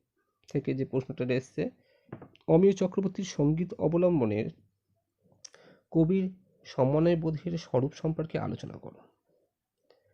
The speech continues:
অথবা দিয়ে যে প্রশ্নটা রয়েছে, অমিতাভ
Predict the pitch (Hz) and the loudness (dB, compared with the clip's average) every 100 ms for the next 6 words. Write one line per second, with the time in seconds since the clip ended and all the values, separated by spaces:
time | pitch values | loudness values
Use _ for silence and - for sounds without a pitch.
0 | _ _ _ _ _ _ - 151 165 170 | _ _ _ _ _ _ -10 -6 -2 0
1 | 175 170 160 - 170 165 165 - 139 104 | -2 -2 -6 -4 -2 0 0 -2 -4 -4
2 | - _ _ _ _ _ _ _ _ _ | -6 _ _ _ _ _ _ _ _ _
3 | _ - 135 165 165 | _ 2 4 4 4